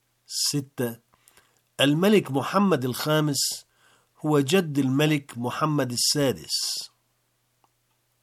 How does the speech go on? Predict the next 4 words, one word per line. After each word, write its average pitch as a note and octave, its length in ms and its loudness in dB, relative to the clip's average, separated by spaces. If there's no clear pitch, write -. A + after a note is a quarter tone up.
سبعة، A2+ 640 -2
فريق E3+ 640 2
كرة G#3+ 400 2
القدم D3+ 680 0